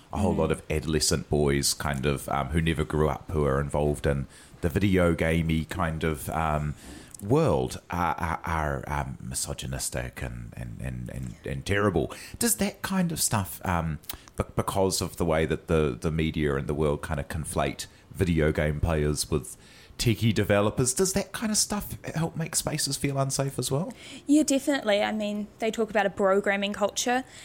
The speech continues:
Speaker 2: and that, that can be really off-putting for young women. And I think particularly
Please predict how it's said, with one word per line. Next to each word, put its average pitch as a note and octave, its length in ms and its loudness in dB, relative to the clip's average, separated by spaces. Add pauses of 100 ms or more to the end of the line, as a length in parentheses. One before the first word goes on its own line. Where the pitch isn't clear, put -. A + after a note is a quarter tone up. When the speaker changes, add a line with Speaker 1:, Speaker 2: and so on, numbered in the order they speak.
(180)
Speaker 2:
and A#3 160 4
that, A#3 160 4
that A3 200 4
can G#3+ 240 -2
be G#3+ 120 2
really G#3 200 2
off-putting G3 460 -2
for - 540 0
young A#3+ 240 4
women. F4+ 220 0 (460)
And D4+ 140 6
I E4 80 6
think C5 240 -4 (240)
particularly A#3 800 2